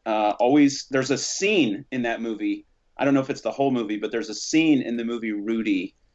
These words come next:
that every time I watch it makes me, I guess, kinda get that, that feeling. And it's the scene where the janitor who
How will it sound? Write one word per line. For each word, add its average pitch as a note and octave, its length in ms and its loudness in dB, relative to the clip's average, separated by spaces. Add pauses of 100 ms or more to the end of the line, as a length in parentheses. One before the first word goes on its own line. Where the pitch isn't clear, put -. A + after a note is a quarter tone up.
(320)
that A2 560 4 (220)
every D3 220 4
time D3+ 220 0
I B2 60 4
watch A2 360 0
it F#2+ 300 -4 (140)
makes A#2+ 360 -4
me, A2 520 0 (540)
I A2+ 100 0
guess, C3 440 0
kinda C3 240 -2
get B2+ 220 -4
that, A#2 320 0
that A#2 240 -2
feeling. B2+ 360 -2
And A2 80 -4
it's A2 180 -8
the B2 100 -12
scene C#3+ 440 4
where B2 160 2
the A#2 120 -4
janitor C3 840 -2
who A#2 420 -2